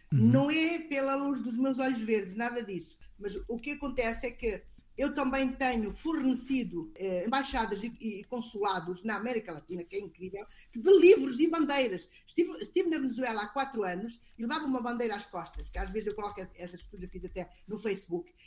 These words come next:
Speaker 2: e há uma professora que me diz, "Adelaide, eu não tenho uma bandeira como a tua, por favor, déjamela, eu te la pago." Eu disse, "Não, não me pagas. Isso seria eu dar o meu, dar o meu sangue de ga-, de borla porque não vale nenhum.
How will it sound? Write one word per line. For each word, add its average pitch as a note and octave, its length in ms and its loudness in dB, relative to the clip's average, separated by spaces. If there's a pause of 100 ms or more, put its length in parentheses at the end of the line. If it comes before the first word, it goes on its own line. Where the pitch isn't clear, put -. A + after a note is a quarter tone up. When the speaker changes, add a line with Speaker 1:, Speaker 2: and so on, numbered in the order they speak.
(160)
Speaker 2:
e A#3 200 2
há B3+ 80 6
uma C#4 160 4
professora - 320 -6
que - 80 -10
me A#3 80 -2
diz, A#3+ 160 -4
"Adelaide, D4+ 600 0 (200)
eu C#4+ 200 4
não F#4 200 2
tenho D4 300 0
uma B3+ 160 0
bandeira A#3 320 0
como G#3 220 -6
a F3+ 160 -6
tua, F3+ 340 -6 (220)
por E4+ 160 -2
favor, C4+ 320 -2
déjamela, A3+ 640 -4
eu C4+ 180 -2
te C#4+ 80 -2
la A3 140 2
pago." F#3+ 240 -2
Eu F3+ 80 0
disse, F#3 180 -8
"Não, A3 240 0
não D#3+ 100 -6
me F#3 120 -6
pagas. F#3 480 0 (280)
Isso - 140 -8
seria A3 220 2
eu A#3 100 2
dar A#3 140 2
o B3 60 -4
meu, C4+ 120 0 (200)
dar G#3+ 180 -2
o A#3 40 -2
meu A#3+ 120 -4
sangue B3+ 300 -4 (300)
de A3 100 -2
ga-, A3+ 300 4
de F#3 100 -8
borla B3+ 400 2
porque B3 280 -14
não B3+ 100 -4
vale B3 260 -2
nenhum. B3 380 0